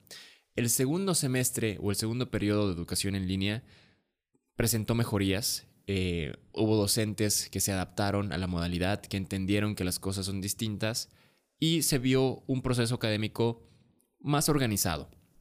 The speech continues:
en algunos casos. Obviamente, pues, trist-, o tristemente no es así de manera general, pero sí se vio una mejoría en algunos casos.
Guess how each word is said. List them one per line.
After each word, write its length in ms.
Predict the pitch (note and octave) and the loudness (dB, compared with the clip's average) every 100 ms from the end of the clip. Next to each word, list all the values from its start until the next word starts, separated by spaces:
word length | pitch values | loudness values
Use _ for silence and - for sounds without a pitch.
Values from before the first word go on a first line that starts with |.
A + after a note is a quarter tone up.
| _ - | _ -6
en 140 | G2+ | -2
algunos 360 | F#2+ G2+ G2+ - | 0 0 0 0
casos. 500 | E2+ - - - _ _ _ _ _ _ - | -2 -4 -6 -10 _ _ _ _ _ _ -10
Obviamente, 440 | E2+ F2+ F#2 F2+ | -4 -2 -2 -4
pues, 300 | E2 E2+ - - _ _ | -6 -6 -6 -12 _ _
trist-, 220 | F#2 - - | -10 -10 -6
o 180 | E2 D#2+ | -4 -2
tristemente 580 | G#2 G#2+ F#2 F#2+ G2+ F#2 | 0 0 0 -2 -2 -2
no 140 | F#2 | 0
es 100 | F#2 | 0
así 220 | F2+ F#2+ | -2 0
de 100 | F#2 | 0
manera 260 | F2 E2+ F2+ | 0 -2 -4
general, 400 | F2+ F2 F#2+ G#2 - - - _ | -4 -2 -2 -4 -12 -20 -20 _
pero 220 | - G#2+ G2+ | 0 2 2
sí 120 | A2+ | 2
se 120 | A2+ | 2
vio 200 | G2+ G#2 | 4 4
una 200 | - G#2 | 2 0
mejoría 340 | G2 G2 F2+ | 0 0 2
en 100 | F#2 | 2
algunos 340 | F2+ E2 D2 - | 0 -2 -2 -4
casos. 400 | - - - | -6 -8 -10